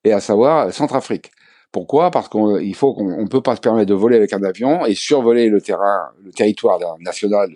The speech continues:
centrafricain ou con-, ou congolais, si on a un avion mal entretenu, un peu pourri, qui pourrait se tomber sur la population et, et provoquer des, des, des dégâts. Donc on est contrôlé par les a-, les aviations civiles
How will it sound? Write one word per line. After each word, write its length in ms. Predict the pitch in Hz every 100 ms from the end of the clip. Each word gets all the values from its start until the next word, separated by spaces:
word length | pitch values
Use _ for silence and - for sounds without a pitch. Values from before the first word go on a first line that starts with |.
| 78
centrafricain 640 | - 95 95 - 95 92 92
ou 200 | 90 87 -
con-, 160 | 95
ou 100 | 98
congolais, 460 | - 90 90 135 180 _ - - - - - -
si 320 | - 156 160
on 120 | 131 117
a 60 |
un 140 | 110 107
avion 300 | 95 139 143
mal 160 | 110
entretenu, 480 | 104 101 95 135 139
un 80 | 101
peu 140 | 101
pourri, 380 | 85 98 131 151
qui 140 | -
pourrait 260 | 82 92 101
se 60 | -
tomber 300 | 101 101 104
sur 120 | 87
la 80 | 90
population 540 | 90 85 82 127 131
et, 220 | 101 92
et 60 | 95
provoquer 440 | - 92 85 117
des, 300 | 101 85 67 71 60 67
des, 120 | 64
des 140 | 87
dégâts. 300 | 92 92 78 - _ _ _ _
Donc 160 | 117 101
on 140 | 107 101
est 100 | 101
contrôlé 360 | 98 101 131
par 140 | 123 90
les 160 | 92
a-, 180 | 107 104
les 440 | 113 135 113 95 92
aviations 400 | 87 90 - 87
civiles 460 | - 95 117 156